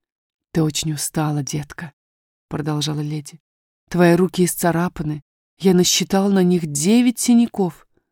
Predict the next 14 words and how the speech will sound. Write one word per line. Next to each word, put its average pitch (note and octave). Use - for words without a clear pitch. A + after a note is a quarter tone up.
Только C4
посмотри B3+
на D3+
себя». C#3+
И E3
она D3+
поднесла D3
принцессе D3
маленькое E3+
зеркало, D#3
которое D3+
достала D#3
из -
комода. D3+